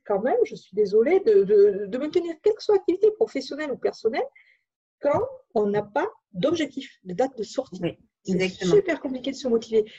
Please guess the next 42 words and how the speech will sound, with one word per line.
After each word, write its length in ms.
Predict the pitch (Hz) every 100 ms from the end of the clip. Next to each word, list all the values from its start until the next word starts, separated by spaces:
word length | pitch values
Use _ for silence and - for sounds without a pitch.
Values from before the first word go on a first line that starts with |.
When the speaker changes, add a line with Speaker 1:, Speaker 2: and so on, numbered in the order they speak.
| -
Speaker 1:
Ça 160 | - 294
marche 300 | 339 370 -
pour 140 | 359 -
tout, 200 | 294 _
aussi 300 | - 226 -
bien 160 | 262 277
pour 140 | 277
le 40 | 254
travail 400 | - 233 254 294
qu'un 160 | 262
entraînement 380 | 240 226 247 240
de 80 | 226
boxe 320 | 220 269 -
ou 40 | 226
la 100 | 202
guitare 320 | 214 254 -
pour 100 | 247
mon 140 | 226
fils. 420 | 226 247 302 - _ - _ -
Euh, 180 | 202 202
quand 140 | 196 285
on 40 |
ne 40 | 277
sait 140 | -
pas 140 | 277
quand 160 | 254 240
on 20 |
va 120 | 220
reprendre, 580 | 214 202 - 214 285 262
ben, 640 | 190 185 185 185 185 185 190
ben 180 | 269 -
voilà, 240 | 180 - 240 277
euh, 80 | 180 196 - _ _ _ _ _ - - _ -
on 100 | 220
a 60 | 208
du 120 | 196
mal 120 | 330
à 40 | 370
s'y 180 | - 302
mettre, 280 | 415 -
hein, 120 | 262 285
euh. 160 | -